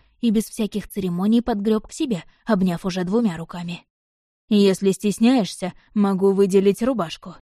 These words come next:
пробормотал он немного сонно, уткнувшись Лании в затылок. «Хотя чего я там уже не видел? И вообще, без одежды удобнее спать». Голос Томаша стих, а вскоре и он сам размеренно задышал,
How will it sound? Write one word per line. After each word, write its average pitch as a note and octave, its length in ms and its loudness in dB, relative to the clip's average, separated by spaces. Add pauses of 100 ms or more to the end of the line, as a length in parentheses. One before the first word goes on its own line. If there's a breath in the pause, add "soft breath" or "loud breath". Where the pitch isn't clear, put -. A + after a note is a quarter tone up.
(400)
пробормотал G3 640 0
он F#3 240 -4
немного F3+ 320 -4
сонно, A3+ 440 -2 (200 soft breath)
уткнувшись G#3 720 -4
Лании F#3 360 -4
в F3+ 60 -6
затылок. F3 640 -10 (560)
«Хотя G3+ 420 0
чего A3 340 2
я G3+ 140 2
там F3+ 220 -6
уже F#3 180 -2
не F3+ 140 0
видел? F3 380 -4 (280)
И G3+ 140 4
вообще, F#3 420 0 (240)
без G3 240 4
одежды F#3 480 0
удобнее F3+ 480 0
спать». - 420 -14 (760)
Голос A3 480 2
Томаша F#3+ 400 -4
стих, - 440 -8 (280)
а A3+ 100 0
вскоре A3+ 460 0
и C4+ 160 -2
он D#4+ 120 -2
сам G3+ 260 -2
размеренно F3 500 -4
задышал, G3 520 -6